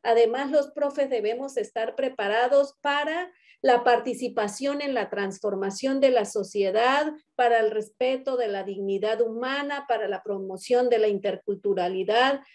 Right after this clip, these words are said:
para la promoción de la cultura de la paz, para trabajar en el respeto por la naturaleza y el medio ambiente, para el fomento de la identidad en México, para el enfoque de orientación al bien común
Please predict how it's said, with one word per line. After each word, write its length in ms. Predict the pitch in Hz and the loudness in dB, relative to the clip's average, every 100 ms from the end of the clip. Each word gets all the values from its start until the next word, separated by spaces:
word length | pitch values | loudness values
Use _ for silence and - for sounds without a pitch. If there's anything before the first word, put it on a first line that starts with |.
| - | 0
para 260 | 262 233 220 | 4 6 6
la 160 | 220 | 2
promoción 580 | 220 226 220 214 285 294 | 0 -2 -4 -2 -4 2
de 120 | 285 | 4
la 200 | 262 214 | 4 2
cultura 460 | 226 214 254 277 262 | -2 -4 0 2 2
de 120 | 240 | 2
la 240 | 185 175 - | -2 -6 -2
paz, 420 | 262 302 339 330 _ - _ | 0 0 -2 -4 _ -20 _
para 400 | - 262 247 240 | 2 4 4 2
trabajar 540 | 233 233 233 233 285 294 | 2 0 0 -2 -4 -4
en 140 | 294 | -4
el 140 | 247 202 | -4 -4
respeto 800 | 208 208 _ 277 294 302 320 320 | -6 -8 _ 4 4 4 -2 2
por 260 | 262 226 | 0 2
la 160 | 208 202 | 0 -2
naturaleza 880 | 202 196 214 202 208 254 294 302 311 | -4 -6 -4 0 4 4 4 0 -6
y 140 | 269 | -4
el 100 | 196 | -4
medio 340 | 202 247 262 254 | -2 -2 -2 -6
ambiente, 800 | 254 262 294 330 320 330 339 339 - _ | -6 -6 -2 -2 -2 -2 -4 -4 -14 _
para 240 | 262 247 | 2 6
el 140 | 240 240 | 6 4
fomento 720 | 254 233 226 285 311 311 285 | 2 0 0 -2 -2 -2 0
de 120 | 254 | 0
la 100 | 208 | -2
identidad 640 | 202 196 202 214 208 240 262 | -2 -4 -6 -8 -4 0 0
en 260 | 240 240 | 0 -2
México, 800 | 262 311 330 330 320 - 349 339 - _ | -6 -4 -4 -6 -8 -2 -2 -2 -10 _
para 240 | - 262 254 | 0 2 2
el 100 | 247 | 2
enfoque 720 | 247 240 - 302 330 330 311 | 0 -4 -6 -2 -2 0 -2
de 100 | 277 | -2
orientación 720 | 226 208 202 202 - 277 269 | -2 -4 -8 -10 -6 -6 -2
al 160 | 247 240 | -2 -2
bien 280 | 277 285 277 | -2 -4 2
común 420 | 247 262 370 | 4 6 4